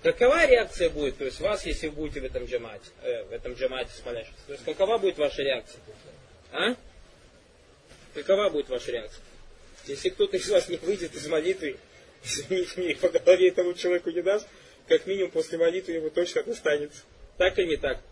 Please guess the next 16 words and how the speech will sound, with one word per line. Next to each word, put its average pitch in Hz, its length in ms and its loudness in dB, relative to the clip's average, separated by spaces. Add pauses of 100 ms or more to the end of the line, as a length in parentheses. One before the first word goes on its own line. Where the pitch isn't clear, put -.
(560)
Почему? 220 580 4 (260)
Он 185 120 4
что-то 269 340 4
плохое 269 440 4
сделал? 226 320 4
Он 240 100 8
же 240 140 2
Фатиху 269 460 -2
читал. - 360 -6 (1160)
Он 220 180 8
же 254 100 0
пророку, 277 460 4
саллаллаху 240 600 6
алейхи 196 260 2
вассалям, 170 360 0
следовал. 135 440 0